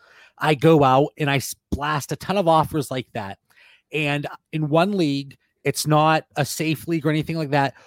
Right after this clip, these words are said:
All the draft picks are on a spreadsheet. They were correct on the spreadsheet,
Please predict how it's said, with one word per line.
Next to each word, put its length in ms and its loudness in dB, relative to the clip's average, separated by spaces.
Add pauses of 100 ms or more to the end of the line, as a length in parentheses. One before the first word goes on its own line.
(140)
All 220 4
the 140 4
draft 400 2
picks 280 -2
are 40 -4
on 80 -4
a 40 -2
spreadsheet. 840 -8 (360)
They 120 -2
were 160 -2
correct 520 -6
on 80 -4
the 80 -2
spreadsheet, 840 -4